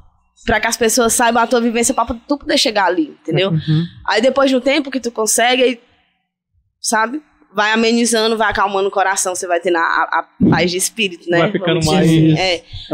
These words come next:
Speaker 1: Agora
Speaker 2: né?
Speaker 1: o problema é real, entendeu? É,
Speaker 2: Uhum.
Speaker 1: nem o governo, nem a polícia ajuda lá dentro, não.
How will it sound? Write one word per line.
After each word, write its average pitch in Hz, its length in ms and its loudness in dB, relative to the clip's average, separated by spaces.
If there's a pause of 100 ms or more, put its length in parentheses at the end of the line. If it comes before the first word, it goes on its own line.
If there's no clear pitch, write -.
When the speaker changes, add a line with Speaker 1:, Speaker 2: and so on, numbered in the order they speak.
Speaker 1:
Agora 220 200 2
Speaker 2:
né? 262 40 4
Speaker 1:
o 277 40 0
problema 285 340 2
é - 20 2
real, 320 460 0 (220)
entendeu? 208 580 0
É, 175 340 2
Speaker 2:
Uhum. 165 60 -8 (1000)
Speaker 1:
nem 208 180 2
o 285 60 2
governo, 254 480 2
nem 262 100 0
a 233 80 0
polícia 262 360 0
ajuda 285 240 -2
lá 285 140 0
dentro, 262 260 -4
não. 262 360 -4